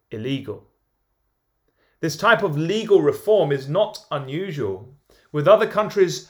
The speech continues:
around the world seeking to improve their social justice and protect minority groups from prejudice. Holding bib-, biblical beliefs is indeed becoming more and more unpopular. Just last week, the Christian Institute, for example, reported that,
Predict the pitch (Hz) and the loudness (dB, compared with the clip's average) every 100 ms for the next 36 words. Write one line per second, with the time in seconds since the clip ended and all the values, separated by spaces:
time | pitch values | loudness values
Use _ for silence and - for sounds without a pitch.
0 | - 143 151 190 254 254 208 185 143 110 | -2 2 6 6 4 0 0 2 2 0
1 | - 175 175 170 - 160 151 143 254 196 | -2 -4 -4 -10 -6 -4 -4 -6 -6 -4
2 | 143 127 139 139 135 - _ - 214 160 | -4 -4 -2 -2 -2 -8 _ -6 -2 -2
3 | - 147 143 202 - - 117 - - - | -4 -8 -2 -2 -2 -4 -4 -6 -10 -14
4 | _ _ - 143 156 151 208 208 160 180 | _ _ -10 -6 -6 2 2 2 -4 -2
5 | 185 180 185 185 196 143 113 113 - 147 | -2 0 0 -2 -8 -6 -6 -6 -8 -8
6 | 233 254 160 113 95 - - - _ - | -2 -2 -2 -6 -6 -8 -8 -14 _ -20
7 | _ _ 165 170 175 151 175 151 - 139 | _ _ 2 4 2 0 -2 -4 0 4
8 | 180 160 - 160 143 175 190 165 - - | 4 2 -2 -2 0 4 2 0 -8 -12
9 | - _ - 160 170 151 202 156 165 175 | -18 _ -6 -4 -4 -4 -4 -4 -4 -4
10 | 165 160 156 180 185 143 131 143 131 131 | -4 -2 -2 0 0 0 0 0 -4 -6
11 | 139 - 226 - 127 92 - _ - - | -6 -2 -4 -2 -6 -6 -10 _ -20 -14
12 | - 160 180 175 151 - 175 214 151 143 | -6 -2 2 4 4 2 0 0 -4 -6
13 | - 170 - 165 165 220 - 220 - 131 | -4 -6 -6 -6 -6 -6 -6 -8 -8 -8
14 | 117 127 117 117 113 110 135 131 131 156 | -8 -8 -6 -4 -4 -4 -4 -2 -2 -2
15 | 147 147 127 135 139 - | -2 -4 -4 0 0 -4